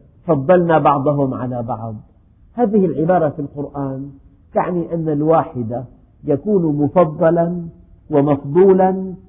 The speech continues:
في وقت واحد. فتلك الرسل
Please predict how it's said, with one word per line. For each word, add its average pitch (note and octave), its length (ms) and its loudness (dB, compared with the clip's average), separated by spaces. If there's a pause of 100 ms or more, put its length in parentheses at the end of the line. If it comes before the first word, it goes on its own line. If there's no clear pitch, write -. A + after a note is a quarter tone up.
(180)
في D#3+ 120 0
وقت D#3+ 300 -2
واحد. A#2 420 -14 (2250)
فتلك G#3+ 380 0
الرسل F#3 540 2